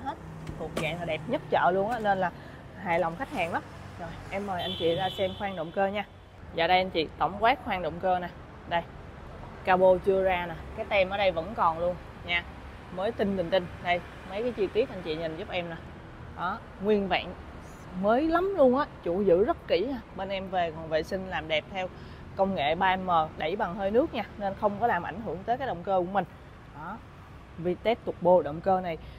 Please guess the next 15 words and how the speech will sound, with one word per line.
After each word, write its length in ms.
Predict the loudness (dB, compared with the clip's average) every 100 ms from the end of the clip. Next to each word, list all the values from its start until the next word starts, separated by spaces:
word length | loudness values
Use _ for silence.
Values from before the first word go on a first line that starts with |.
| -6
được 280 | 2 2 2
các 140 | -4 -4
anh 260 | -6 -6 -6
mà 160 | -6 -4
bên 240 | -4 -4 -8 -12 4
review 260 | 6 8 6
xe 240 | 8 6
đánh 180 | 4 2
giá 180 | 2 2
rất 180 | 2
cao 220 | 6 6 6
nha 120 | 0
anh 100 | 2
chị. 140 | 2 2 -8
Đó. 100 | -12